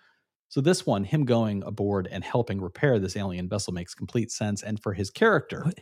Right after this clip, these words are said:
Speaker 1: makes complete
Speaker 2: Which
Speaker 1: sense.
Speaker 2: which would have actually been better if they hadn't had him go in those previous two.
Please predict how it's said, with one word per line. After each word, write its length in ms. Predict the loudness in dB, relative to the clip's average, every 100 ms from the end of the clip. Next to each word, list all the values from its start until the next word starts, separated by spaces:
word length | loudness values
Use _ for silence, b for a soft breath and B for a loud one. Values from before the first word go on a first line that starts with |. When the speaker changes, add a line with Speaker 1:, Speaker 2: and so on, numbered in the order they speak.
| -4
Speaker 1:
makes 220 | -4 -4
complete 340 | -10 -12 -14 -6
Speaker 2:
Which 160 | -4 -2
Speaker 1:
sense. 160 | -6 -12 _ _ _ _ _ _ _ _ _ _ B B B B _
Speaker 2:
which 260 | 4 4 6
would 100 | 4
have 80 | 6
actually 260 | 4 4
been 180 | 4 4
better 260 | 6 4 4
if 140 | 2
they 120 | 2
hadn't 460 | 2 2 2 2 2
had 160 | 2 0
him 100 | 2
go 140 | 2
in 60 | 2
those 120 | -2
previous 380 | 0 -2 0 -2
two. 300 | -2 -2